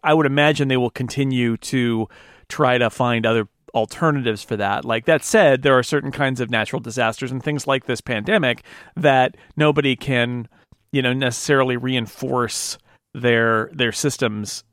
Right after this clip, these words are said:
to withstand. But, um, their confidence surprised me a little bit. I, I expected them to be a little bit more hesitant, but Tim Cook was, he, he was acting really,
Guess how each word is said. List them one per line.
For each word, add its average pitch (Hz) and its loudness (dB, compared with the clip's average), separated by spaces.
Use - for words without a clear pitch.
to 120 -4
withstand. 107 -6
But, 117 -2
um, 107 -2
their 185 2
confidence 175 0
surprised 131 -2
me 117 -4
a 101 -4
little 107 -6
bit. 104 -4
I, 117 2
I 127 -2
expected 120 -4
them 110 -6
to 113 -8
be 110 -6
a 107 -2
little 110 -4
bit 117 -8
more 113 -8
hesitant, 110 -12
but - -10
Tim 139 -6
Cook 131 -6
was, 113 -8
he, 160 0
he 160 -2
was 165 2
acting 143 0
really, 135 0